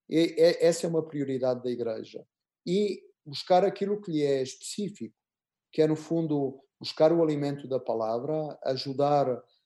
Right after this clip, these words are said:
ajudar, eh, os homens a serem humanos, eh, e, nesse sentido, a acolher dentro de si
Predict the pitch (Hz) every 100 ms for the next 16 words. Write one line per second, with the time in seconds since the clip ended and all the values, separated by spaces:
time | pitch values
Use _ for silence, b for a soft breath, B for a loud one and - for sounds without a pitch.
0 | _ _ 143 139 131 143 147 139 127 123
1 | 120 - 139 131 139 143 139 131 123 -
2 | 135 131 127 123 117 113 131 - - _
3 | _ _ _ - 127 123 123 117 - 139
4 | 147 151 - 147 143 143 139 139 170 -
5 | _ _ 143 143 143 139 143 127 135 131
6 | 131 123 - - 127 127 151